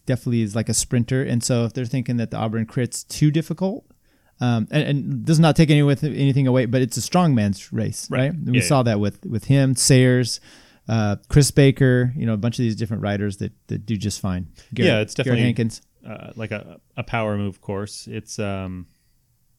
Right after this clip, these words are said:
Speaker 2: you know, it, it definitely serves you to be tactical too. I mean, Scotty seems like he's always thinking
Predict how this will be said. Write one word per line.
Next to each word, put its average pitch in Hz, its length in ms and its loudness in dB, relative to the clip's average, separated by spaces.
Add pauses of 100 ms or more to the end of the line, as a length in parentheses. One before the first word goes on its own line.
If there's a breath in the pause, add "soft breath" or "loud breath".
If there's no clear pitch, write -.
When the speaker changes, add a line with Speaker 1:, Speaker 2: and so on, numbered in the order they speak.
(1160)
Speaker 2:
you - 80 -10
know, 95 120 -8
it, 104 120 -14
it 131 160 -10
definitely 110 640 -4
serves 107 380 -4
you 107 80 -2
to 95 80 -6
be 92 140 -8
tactical 101 540 -10
too. 90 340 -10
I 87 80 -18
mean, 90 240 -16 (180)
Scotty 101 320 -6
seems 95 260 -10
like 92 120 -10
he's 92 180 -10
always 92 260 -8
thinking 90 520 -12